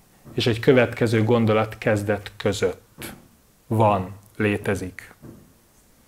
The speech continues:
És ezt a két, mondjuk úgy, hogy téridőben megfogható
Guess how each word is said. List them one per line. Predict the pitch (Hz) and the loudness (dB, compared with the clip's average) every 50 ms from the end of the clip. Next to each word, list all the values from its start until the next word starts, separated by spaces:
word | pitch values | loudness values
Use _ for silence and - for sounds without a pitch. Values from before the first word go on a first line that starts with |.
| _ _ _ _ _ - - - - - - - | _ _ _ _ _ -20 -20 -20 -20 -20 -14 -6
És | - 107 - | -4 -2 0
ezt | - 113 - - | 0 0 0 0
a | 120 - | -2 -2
két, | - - 143 135 127 120 113 113 - - - - - - - - - - - - - - - - - - - - - - - - - - _ _ | 0 4 4 6 6 6 4 2 -2 -10 -12 -12 -16 -20 -18 -16 -16 -16 -16 -18 -20 -20 -20 -20 -20 -20 -20 -20 -20 -20 -20 -20 -20 -20 _ _
mondjuk | - 131 123 113 113 110 113 | 0 2 4 4 2 4 4
úgy, | 123 113 113 | 2 2 4
hogy | - 113 113 113 | 2 0 0 2
téridőben | - - 139 131 131 131 131 131 127 120 127 120 117 107 113 113 110 | 4 6 8 8 8 6 6 4 4 4 4 4 4 4 4 4 4
megfogható | 113 113 113 113 - - 117 110 - - 117 107 - - 110 104 98 98 101 104 | 4 4 2 0 0 -2 -2 0 0 0 0 0 0 0 0 0 0 0 -2 -6